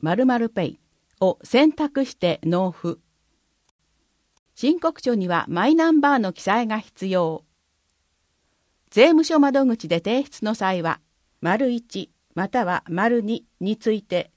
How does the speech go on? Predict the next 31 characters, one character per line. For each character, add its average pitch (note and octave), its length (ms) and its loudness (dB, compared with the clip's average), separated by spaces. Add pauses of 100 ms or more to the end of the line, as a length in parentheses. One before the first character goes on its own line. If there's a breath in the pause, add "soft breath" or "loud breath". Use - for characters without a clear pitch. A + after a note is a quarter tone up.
事 G3 180 -4
前 D#4+ 180 2
の D4+ 160 4
ご A#3+ 180 2
用 D4 260 0
意 F3+ 140 -4
を E3 200 -4
お F3 80 -2
願 A3 340 -4
い A3+ 40 -8
し F3+ 160 -10
ま F3 160 -6
す。 - 260 -20 (1040)
丸 G3 300 0
一、 G3+ 360 -8 (440)
マ G#3 160 2
イ E4 60 6
ナ D#4 180 6
ン C#4+ 80 4
バ C4 220 0
ー - 20 -20
カ G#3+ 180 -4
ー D3 60 -6
ド、 - 120 -14 (640)
個 F3 140 -2
人 D4+ 240 4
番 C#4+ 260 2
号 A#3+ 160 -4
カ F#3 200 -8
ー C3+ 40 -8
ド。 - 120 -18